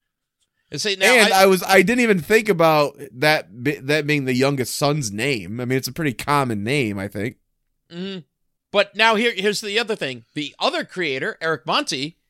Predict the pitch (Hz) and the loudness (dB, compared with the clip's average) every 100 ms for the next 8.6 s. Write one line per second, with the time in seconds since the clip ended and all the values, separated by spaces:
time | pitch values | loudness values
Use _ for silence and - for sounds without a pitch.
0 | - 107 92 123 139 123 117 110 82 - | -8 -6 -4 -2 0 2 0 0 -4 -8
1 | _ _ _ _ - 170 165 180 175 175 | _ _ _ _ -2 -2 0 0 2 0
2 | 165 160 160 139 - 262 240 208 196 - | 0 2 2 2 0 2 4 2 0 -6
3 | _ _ _ _ _ - 196 190 196 190 | _ _ _ _ _ -4 -2 0 0 -2
4 | 170 147 - 160 151 139 175 127 127 139 | -4 -6 -6 -4 -4 -2 0 0 -2 -4
5 | 131 143 127 - - 151 127 135 156 123 | -4 -4 -4 -2 0 0 -2 -4 -2 -2
6 | 131 - - - 208 170 - - - - | 0 0 0 0 2 2 -2 -20 -20 -2
7 | 139 196 - - _ _ _ _ _ - | 4 4 4 -6 _ _ _ _ _ -2
8 | 262 285 - 254 233 | 2 2 2 -2 -2